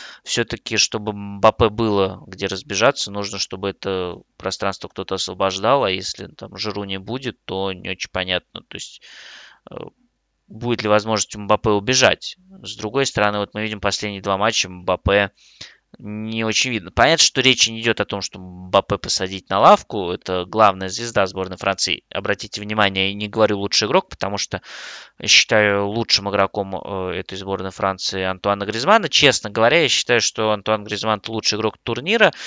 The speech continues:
Скорее всего, приз этот он не получит. Приз получит либо Лео Месси, либо Килиан Мбаппе. Скорее всего, всё-таки даже Лео Месси. Насколько я помню, голосование проводится перед финалом.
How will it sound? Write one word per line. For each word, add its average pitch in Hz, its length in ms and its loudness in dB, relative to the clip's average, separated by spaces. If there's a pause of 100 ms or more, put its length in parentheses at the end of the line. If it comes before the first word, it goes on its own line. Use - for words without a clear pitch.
(260)
Скорее 147 340 4
всего, 123 200 0
приз 131 300 -2
этот - 260 -6
он 110 140 -2
не 110 100 -4
получит. 175 540 4
Приз 135 280 -4
получит - 540 0
либо 110 260 -2
Лео 107 200 2
Месси, 107 400 -4
либо 101 580 0
Килиан 101 340 -2
Мбаппе. 104 380 4 (540)
Скорее 131 360 0
всего, 104 200 -2
всё-таки - 360 -6
даже 101 300 2
Лео 107 180 4
Месси. 226 360 0 (1080)
Насколько 123 560 2
я 117 60 8
помню, 113 300 -4
голосование 107 500 2
проводится 101 480 0 (180)
перед 107 400 4
финалом. 196 640 4